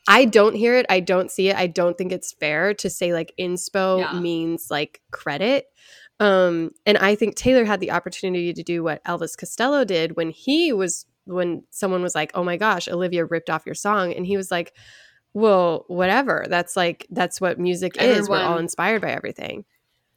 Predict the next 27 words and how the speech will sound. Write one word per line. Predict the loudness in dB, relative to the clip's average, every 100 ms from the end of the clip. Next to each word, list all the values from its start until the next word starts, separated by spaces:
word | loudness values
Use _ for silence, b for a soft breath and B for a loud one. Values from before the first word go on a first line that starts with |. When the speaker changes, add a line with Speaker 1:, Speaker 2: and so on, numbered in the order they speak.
| _
Speaker 2:
Mm-hmm. | -16 -14 -12 -8
Speaker 1:
And | -4 2
so | 4 4
it | 4
is | 2 0 0
kinda, | 0 2
Speaker 2:
Uh, | 2
Speaker 1:
like, | -2
shady | -4 -2 -2 -2 -4
and | -6
sad | -8 -6 -6 -6
to | -4
me | -4 -2
that | -2 -2 -6 _ _ _ -10
Taylor | 0 4 4 2
Speaker 2:
Yeah. | -2
Speaker 1:
could | -2 -2 0
have | -2
been | -2 -2
like, | -2 -4 -8 _ -4
"Absolutely | -2 -2 -4 -2 -2 -2
not. | 0 0
I | -2
don't | -4 -2 -2 -4
deserve | -4 -2 -2
fifty | -4 -6 -4 -8
percent | -6 -6 -6 -4 -2 -2